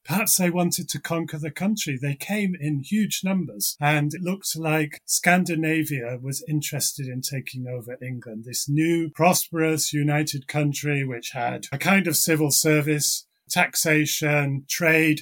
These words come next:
all sorts of advantages that would make it attractive to a foreign invader. So I think this battle is important because it's the first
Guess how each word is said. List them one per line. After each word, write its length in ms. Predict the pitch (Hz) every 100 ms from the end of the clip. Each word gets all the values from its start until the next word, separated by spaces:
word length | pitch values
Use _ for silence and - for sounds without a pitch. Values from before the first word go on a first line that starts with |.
| -
all 200 | 190 220
sorts 340 | 214 185 139
of 80 | 170
advantages 920 | 139 139 147 151 151 139 139 131 - _ _ _
that 240 | 131 143 131
would 200 | 139 143
make 340 | 143 143 143
it 100 | 139
attractive 760 | 135 - 151 - - 139 127 -
to 380 | - 131 123 127
a 120 | 123
foreign 580 | - 120 120 120 117 123 -
invader. 800 | 127 117 117 113 113 107 101 101 _ _ _ _ _
So 180 | - 147
I 40 |
think 240 | 147 220 156 _
this 260 | 190 196 -
battle 760 | 120 165 170 - 120 107 131 -
is 160 | 147
important 500 | 156 139 175 156 151
because 260 | 131 151 156
it's 200 | 165 -
the 100 | 175
first 500 | - 185 180 147 -